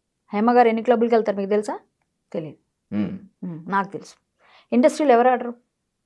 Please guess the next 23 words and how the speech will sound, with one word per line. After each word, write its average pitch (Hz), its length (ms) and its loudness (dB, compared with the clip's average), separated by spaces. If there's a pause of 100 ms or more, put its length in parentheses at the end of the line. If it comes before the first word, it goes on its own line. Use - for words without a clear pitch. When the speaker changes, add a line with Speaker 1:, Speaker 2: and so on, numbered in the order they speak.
(460)
Speaker 1:
కరాటేకి 247 340 4
వెళ్ళిన 269 180 6
ఒక్కడే 254 200 0
కనిపించింది 185 460 -6
మీకు? 180 200 -12 (600)
ప్రపంచం 220 360 2
అంతా 233 180 0
ఆడుతుంది. 170 360 -8 (480)
మీ 214 120 4
Speaker 2:
ఓకే. 247 60 8
Speaker 1:
ఇళ్ళల్లో 254 280 6
ఆడుకుంటారు, 202 440 0
ఇంకొకళ్ళ 220 340 2
ఇళ్ళల్లో 214 260 2
ఆడుకుంటారు, 190 320 -6
ఇంకొకళ్ళ 226 280 0
ఇళ్ళల్లో 220 260 2
ఆడుకుంటారు. 190 400 -4
అది 214 160 -2
పేకాట 254 680 0
అనేది 247 300 -2
మన 220 200 0
పర్సనల్, 214 480 -4